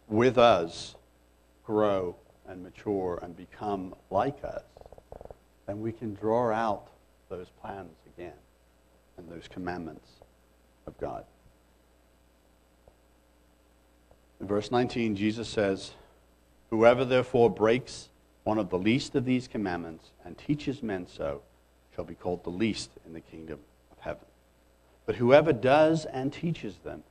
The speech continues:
he shall be called great in the kingdom of heaven. For I say to you that unless your righteousness exceed the righteousness of the scribes and the Pharisees,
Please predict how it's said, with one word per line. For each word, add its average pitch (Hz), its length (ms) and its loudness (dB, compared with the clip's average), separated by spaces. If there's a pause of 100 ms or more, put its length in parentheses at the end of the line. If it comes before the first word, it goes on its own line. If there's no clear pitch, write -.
(320)
he 143 180 4
shall 135 200 -2
be 131 140 0
called 113 400 2
great 110 540 2
in 98 120 -6
the 90 60 -6
kingdom 87 440 -8
of 85 100 -14
heaven. - 300 -12 (460)
For 117 180 8
I 107 120 8
say 147 280 4
to 147 160 -2
you 101 180 0
that 104 140 -4
unless 120 480 0
your 135 140 4
righteousness 139 840 0
exceed 135 680 -2 (100)
the 92 80 -6
righteousness 107 720 -6
of - 220 -20
the - 40 -20
scribes 107 460 -4
and 98 100 -14
the 90 60 -16
Pharisees, 90 400 -8